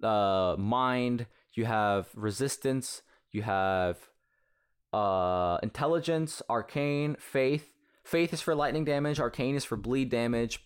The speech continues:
um, poison buildup, intelligence is for magic, dex is, dexterity is for, uh, small swords, scimit-, uh, curved swords, uh, spears, um, um,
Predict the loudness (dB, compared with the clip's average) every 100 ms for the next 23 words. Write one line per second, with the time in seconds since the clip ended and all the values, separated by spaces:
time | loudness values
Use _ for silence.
0 | -2 0 -2 0 0 2 0 0 2 0
1 | 0 -6 -20 -18 -8 -4 -2 -2 -4 -8
2 | -4 -2 0 0 0 -2 -2 -4 -2 -2
3 | -2 -4 -4 -12 -18 -10 0 2 2 -2
4 | -4 -2 0 2 2 2 2 0 0 0
5 | 0 -8 -14 -2 0 0 0 0 0 0
6 | 0 2 2 2 0 -8 -12 -20 _ -10
7 | -2 -2 0 0 0 0 0 0 0 -2
8 | 2 2 0 -2 -12 -14 -12 -8 -6 -2
9 | 0 2 2 2 -2 -8 -18 -20 -18 -4
10 | 0 2 0 -2 -10 _ _ _ _ _
11 | _ _ -18 -6 0 2 2 0 -4